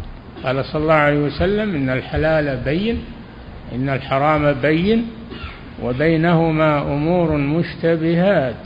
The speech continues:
لا يعلمهن"، انتبهوا، "لا يعلمهن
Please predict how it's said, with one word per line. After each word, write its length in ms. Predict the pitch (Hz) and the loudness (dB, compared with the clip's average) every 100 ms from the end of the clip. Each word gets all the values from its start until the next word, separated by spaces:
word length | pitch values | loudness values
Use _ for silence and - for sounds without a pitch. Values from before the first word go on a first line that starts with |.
| - - - - | -16 -16 -16 -10
لا 280 | - 233 247 | -2 4 6
يعلمهن"، 840 | 214 208 185 202 220 190 202 214 151 | 6 6 6 4 4 4 4 4 4
انتبهوا، 640 | 160 196 208 165 131 117 - | 2 2 2 2 0 -2 -4
"لا 260 | 220 254 226 | 0 4 4
يعلمهن 920 | 208 180 190 190 170 175 202 175 | 4 4 4 2 2 2 2 0